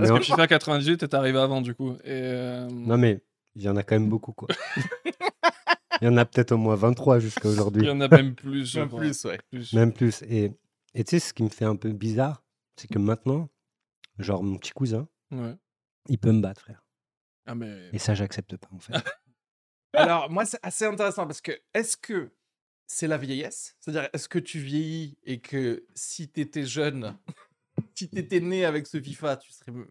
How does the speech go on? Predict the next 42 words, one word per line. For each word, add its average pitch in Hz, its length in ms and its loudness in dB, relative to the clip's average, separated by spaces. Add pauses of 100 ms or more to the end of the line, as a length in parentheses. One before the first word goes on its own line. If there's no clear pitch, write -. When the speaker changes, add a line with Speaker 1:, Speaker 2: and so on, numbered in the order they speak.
(360)
Speaker 3:
tu 151 60 -10
vois, 139 260 -6 (500)
Speaker 1:
Ouais, 110 220 -4
ouais, 104 140 -2
c'est 139 60 -2
Speaker 3:
aussi 147 280 -8
bon ? 180 480 -4 (500)
Ou 170 180 2
est-ce 175 280 -2
que 202 420 -6
ils 139 200 -8
ont 143 40 -6
changé 180 600 -2
le 170 100 -4
jeu 180 340 -2
pour - 280 -14
que 120 880 -4 (340)
ça 135 260 -6
réduise 127 720 -8
les 117 260 -8
écarts, 120 680 -4
euh ? 98 320 -10 (320)
Speaker 2:
Ou 151 120 -8
est-ce 185 120 -8
qu'on 127 100 -8
accepte 117 300 -8
juste 151 320 -10
qu'on 120 180 -10
vieillit 117 540 -8 (320)
et 120 100 -12
qu'ils 113 180 -14
Speaker 1:
Ouais, 117 60 -4
Speaker 2:
ont - 60 -4
des 117 60 -6
Speaker 1:
c'est 120 80 -6
ça. 117 80 -6
Speaker 2:
réflexes 120 440 -8
de 117 120 -4
ouf 175 300 -6
à 117 60 -10
la 110 80 -14
console ? 113 280 -14